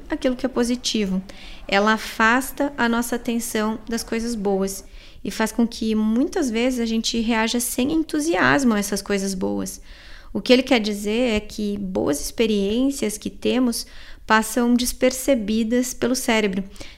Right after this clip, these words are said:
deixando quase nada pra trás. Essa predisposição é um tipo de gargalo que torna mais difícil a absorção da felicidade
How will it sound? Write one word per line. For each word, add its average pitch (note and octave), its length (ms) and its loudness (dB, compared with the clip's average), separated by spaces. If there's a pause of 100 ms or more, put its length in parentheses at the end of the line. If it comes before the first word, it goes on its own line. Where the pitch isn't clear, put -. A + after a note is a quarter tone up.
deixando A#3+ 340 4
quase C4 340 6
nada A#3 240 4
pra A#3 140 0
trás. - 440 -2 (400)
Essa G3+ 300 2
predisposição A3 1080 0 (100)
é G#3+ 120 2
um A3+ 80 4
tipo A3+ 240 -2
de A3+ 140 0
gargalo G#3 720 2
que G3+ 140 -4
torna G#3 380 2
mais A3 400 4
difícil B3+ 720 0 (100)
a G#3+ 80 2
absorção A3 680 0
da A3+ 100 2
felicidade A3+ 1000 0